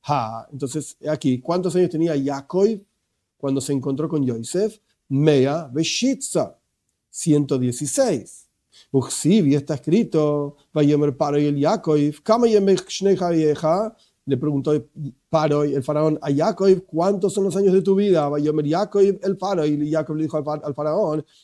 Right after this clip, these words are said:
"Yemei shnei megurai shloishim umeaz shana", ciento treinta años. Pero un momentito, la cuenta que dijimos era sesenta y tres de años de Jacob, que se fue a la casa de Labán. Catorce años hasta que nació Yosef. Treinta años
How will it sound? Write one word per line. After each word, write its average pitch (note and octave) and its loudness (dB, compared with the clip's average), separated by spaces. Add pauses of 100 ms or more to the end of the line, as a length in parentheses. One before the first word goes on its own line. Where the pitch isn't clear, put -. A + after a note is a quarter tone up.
(120)
"Yemei D3+ 4
shnei F#3 2
megurai F#3+ 6
shloishim G#3+ 2
umeaz A#3 2
shana", F#3 0 (160)
ciento A3+ 0
treinta B3 2
años. - -10
Pero A#3 4
un C4 4
momentito, B3+ -2 (200)
la A#3+ -2
cuenta A#3+ 0
que E3+ 0
dijimos E3+ -2
era E3 0
sesenta D#3+ -2
y D3+ 2
tres G#3 6
de F#3 4
años F#3 4
de E3 2
Jacob, D3 0 (1300)
que A#2+ -10
se G#2+ -8
fue B2+ -2
a C3 0
la B2+ -6
casa D3+ -2
de D#3 2
Labán. E3 -2
Catorce G3 2
años F3 4
hasta C3 -6
que A#2 -4
nació B2 -2
Yosef. D3+ -2 (300)
Treinta G#3 4
años E3+ 4